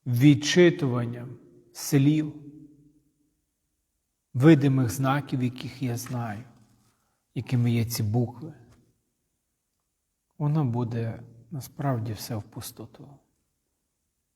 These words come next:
Якщо ми хочемо, щоб наша молитва до Бога була сильною, щирою і результативною,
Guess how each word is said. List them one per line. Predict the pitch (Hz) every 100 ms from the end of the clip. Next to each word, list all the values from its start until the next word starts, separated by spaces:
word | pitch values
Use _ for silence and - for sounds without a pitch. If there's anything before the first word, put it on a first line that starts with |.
| _ _ _ _ _ _ _ _ _ _
Якщо | 147 - 147
ми | 143 135
хочемо, | 165 147 147 127 123
щоб | - 147 127 131
наша | 135 135 151
молитва | 123 127 139 143 127
до | 117 117
Бога | 120 135 127 - - _ _ _ _ _ _ _ _ _ _ _ _ -
була | 135 139 131
сильною, | - - 135 143 156 120 113
щирою | - - 151 135 135 113 113 -
і | 131
результативною, | 123 120 120 113 123 117 160 160 147 117 113 -